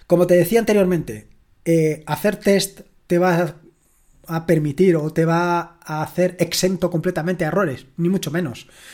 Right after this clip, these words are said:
Pero por lo menos vas a minimizar el impacto de esos errores o vas a reducir el número de errores. O por lo menos te aseguras que en todas las pruebas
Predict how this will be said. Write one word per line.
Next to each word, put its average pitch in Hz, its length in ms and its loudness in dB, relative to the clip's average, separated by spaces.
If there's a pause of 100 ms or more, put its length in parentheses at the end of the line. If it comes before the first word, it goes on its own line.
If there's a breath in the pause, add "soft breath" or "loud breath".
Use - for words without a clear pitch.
(180 loud breath)
Pero 220 280 2
por 185 100 2
lo 151 100 0
menos 185 360 -2
vas 165 180 -2
a 208 60 -4
minimizar 180 720 0
el 156 120 -4
impacto 180 480 -4
de 165 100 0
esos 160 200 -4
errores 190 340 -4
o 156 140 -6
vas 156 180 -4
a 190 60 -4
reducir 180 380 -2
el 160 80 0
número 165 240 -2
de 117 60 -12
errores. 165 380 -8 (500 loud breath)
O 175 120 0
por 185 140 2
lo 190 80 4
menos 233 400 -4
te 170 80 -2
aseguras 196 480 0
que 151 320 -4
en 151 160 -4
todas 202 280 0
las 196 180 -2
pruebas 160 500 -4